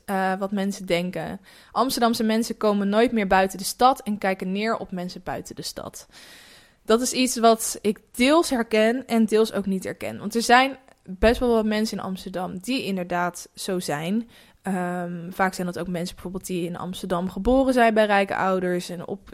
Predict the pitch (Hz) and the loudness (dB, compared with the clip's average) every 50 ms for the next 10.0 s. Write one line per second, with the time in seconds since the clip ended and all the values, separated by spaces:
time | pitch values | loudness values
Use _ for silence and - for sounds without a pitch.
0 | - - - 170 190 180 - 180 170 170 170 165 - - _ - - - 180 175 | -10 -8 -8 -8 -6 -8 -6 -4 -2 -2 -2 -2 -6 -10 _ -14 -8 -6 -6 -6
1 | 175 151 151 156 175 185 185 202 214 202 202 190 180 185 185 175 175 180 165 147 | -4 -4 -6 -6 -2 0 0 2 2 2 0 0 -2 -2 -2 -4 -6 -4 -4 -6
2 | 156 - - 190 - 156 - - - - - - - - _ - - 180 185 180 | -6 -6 -10 -10 -10 -10 -10 -12 -16 -20 -20 -20 -20 -20 _ -10 -10 -8 -8 -8
3 | 180 170 202 208 202 226 - 233 202 196 - 220 226 226 196 208 220 202 202 190 | -8 -2 2 4 4 4 4 2 4 6 6 6 6 4 4 4 2 2 2 2
4 | 190 190 185 180 175 208 - - - - - _ _ _ _ 202 196 190 190 185 | 2 2 2 0 -4 -6 -10 -16 -20 -20 -20 _ _ _ _ 0 0 2 2 2
5 | 180 180 185 180 - - - - _ _ 214 220 220 214 226 220 220 - 214 202 | 0 -2 -4 -6 -8 -10 -16 -18 _ _ -2 0 0 2 0 -2 -2 -2 0 2
6 | 196 196 196 196 196 196 - - 180 170 175 180 196 214 226 226 - 208 190 196 | 2 2 2 2 -2 -4 -4 -4 -4 -4 -2 0 2 2 2 4 4 2 2 2
7 | - - 170 175 - - 170 175 180 180 - 190 196 202 196 - 190 185 - 180 | 0 -4 -6 -4 -4 -4 -4 -4 -4 0 2 2 2 2 2 -2 -8 -6 -2 -4
8 | 175 180 - 175 - 180 185 160 156 147 165 190 190 185 190 185 180 185 175 185 | -4 -2 -4 -8 -8 -6 -8 -6 -2 2 2 2 4 2 -2 -4 -4 -6 -6 -6
9 | 175 175 - - - 175 165 156 165 175 190 - - - _ _ _ - 196 | -6 -6 -6 -6 -8 -8 -8 -8 -8 -10 -12 -14 -18 -20 _ _ _ -12 -10